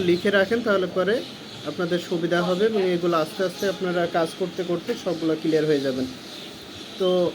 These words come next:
already, আহ, দেখতে পাচ্ছেন এইচ ছাব্বিশ টি সিক্স, এগুলো লিখে নেন, এগুলো লিখে নেন।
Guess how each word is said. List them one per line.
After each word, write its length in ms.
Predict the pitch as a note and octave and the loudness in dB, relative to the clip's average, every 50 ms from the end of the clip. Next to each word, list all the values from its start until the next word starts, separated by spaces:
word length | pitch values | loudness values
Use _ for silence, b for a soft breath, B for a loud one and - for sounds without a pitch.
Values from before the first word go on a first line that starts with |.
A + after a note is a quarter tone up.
| - | 2
already, 440 | F3+ F#3+ F#3+ F#3+ G3+ G3 G#3+ G#3+ G#3 G#3 G#3+ | 4 4 4 4 4 2 2 4 4 4 2
আহ, 440 | G#3 - - - E3+ D#3+ E3 E3 D#3+ D#3+ | 0 -2 -8 -10 -6 -2 -2 -2 0 0
দেখতে 240 | E3+ E3+ - G3 F#3 | -2 -2 -2 -2 0
পাচ্ছেন 400 | F#3 F#3+ F#3 - - - A3+ A3 A#3+ - - - - - - - - | 2 2 0 0 0 0 0 0 0 -4 -8 -12 -14 -14 -10 -2 2
এইচ 260 | F3+ F#3 F#3+ G3+ G3+ - - - | 4 6 6 6 4 0 0 2
ছাব্বিশ 480 | G3+ F3+ F3 E3+ E3+ F3 F#3 G3 G3 F#3+ - - | 2 2 2 2 2 4 4 4 4 2 -2 -8
টি 120 | - F#3+ F#3 F#3 F3+ - | -6 -4 -4 -4 -4 -2
সিক্স, 260 | - F#3+ F3+ F3+ - - - - - - - - - - - | 0 2 2 2 0 -6 -8 -8 -8 -8 -6 -8 -6 -4 -2
এগুলো 220 | E3+ F3 G3+ G3+ G#3 | 0 2 4 6 6
লিখে 320 | G#3+ A3 B3+ B3+ B3+ A#3+ | 6 6 4 2 4 2
নেন, 200 | G3+ E3+ C#3 C3 C3 | 2 2 2 2 2
এগুলো 280 | C#3 D#3 F#3+ F#3+ F#3 | 2 2 2 2 2
লিখে 320 | F#3+ F#3+ F#3 F#3 F#3 G3 G3 | 2 2 0 0 0 2 2
নেন। 180 | G3+ A3 C#4 | 4 4 4